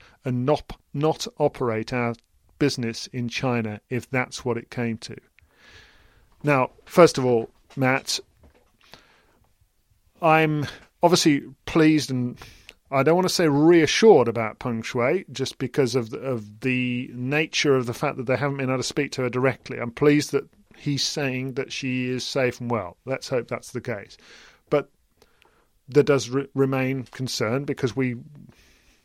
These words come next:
who knows whether, whether those sources are accurate and, and reliable. Um, but, you know, w-, we, we'll, we'll hope for the best on that. On the subject of, of doing business in China,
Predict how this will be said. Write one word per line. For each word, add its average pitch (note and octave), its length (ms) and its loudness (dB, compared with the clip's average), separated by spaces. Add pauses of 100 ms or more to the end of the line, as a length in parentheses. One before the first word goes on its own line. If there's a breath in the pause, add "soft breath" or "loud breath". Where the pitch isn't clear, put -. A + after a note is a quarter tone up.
(260 soft breath)
who F3+ 160 2
knows A#3 380 2
whether, B2 280 2
whether B2 280 -2
those A#2 240 -2
sources B2 500 -4
are A#2 300 -2 (440 loud breath)
accurate - 640 0
and, A#2+ 260 -8
and A#2+ 200 -6
reliable. A#2 640 -6 (400 soft breath)
Um, B2+ 460 -4
but, B2 260 0
you D3 120 -6
know, B2 180 -4
w-, E3+ 460 -14
we, B2+ 280 -8
we'll, B2 240 -2
we'll C3 220 -4
hope C#3+ 200 2
for - 100 -16
the B2 60 -6
best A#2+ 300 -4
on A#2+ 140 -4
that. A2+ 260 -8 (320 loud breath)
On D3+ 120 0
the D#3 60 2
subject G#3+ 460 2
of, D#3 220 -2 (160)
of C#3+ 160 -6
doing D#3+ 320 4
business C#3 440 2
in B2+ 140 -4
China, A#2+ 560 -4